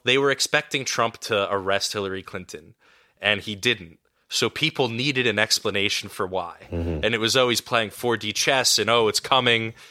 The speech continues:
Speaker 1: and there's gonna be military tribunals," and it was waiting for this day 'cause something that they were expecting to happen didn't.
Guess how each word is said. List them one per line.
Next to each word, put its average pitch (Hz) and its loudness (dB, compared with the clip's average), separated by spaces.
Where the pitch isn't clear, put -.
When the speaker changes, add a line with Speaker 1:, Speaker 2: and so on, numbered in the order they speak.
Speaker 1:
and 101 0
there's 104 0
gonna 117 0
be 113 0
military 117 2
tribunals," 113 0
and 110 -4
it 110 -2
was 107 -2
waiting 143 2
for 123 -2
this 113 0
day 101 4
'cause 113 0
something 139 2
that 120 2
they 110 4
were 104 4
expecting 101 0
to 92 -4
happen 92 0
didn't. 90 -8